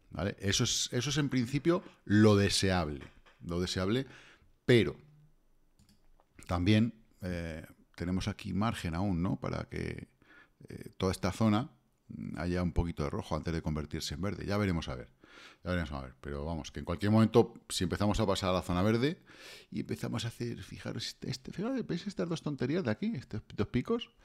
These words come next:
Es que son dos, dos, dos montañitas, sin embargo, representadas aquí en verde. ¿Veis este pico? Que fue, eh, que es una montañita de nada verde.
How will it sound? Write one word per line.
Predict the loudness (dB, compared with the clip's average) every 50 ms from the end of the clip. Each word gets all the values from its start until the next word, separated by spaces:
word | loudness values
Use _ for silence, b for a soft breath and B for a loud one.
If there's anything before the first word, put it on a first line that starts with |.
| B B B B B -12
Es | -6 -6
que | -2
son | -2 0 0 0
dos, | 0 -2 -2 -2 -4
dos, | -6 -6 -6 -2
dos | -4 -4 0
montañitas, | 0 0 2 4 4 4 4 2 0 -2 0
sin | 0 -2
embargo, | 0 0 2 2 2 0
representadas | 0 -2 -4 -6 0 2 2 2 4 2
aquí | 2 2 2
en | 4 6
verde. | 6 6 6 4 0 -2 -6 b b b b b b b b _
¿Veis | 2 2 2 2
este | 2 2 2 4
pico? | 4 2 2 4 2 2 0 -4 _ _ _ b b b b b b
Que | -8 -6
fue, | 2 4 6 6 6 4 0 b b b b b
eh, | -8 -4 -4 -4 -4 -4
que | -4 0
es | 2
una | 4 6
montañita | 6 6 6 6 6 6 6 6 6 6
de | 6 6
nada | 6 6 6 8
verde. | 8 6 6 6 4 2 0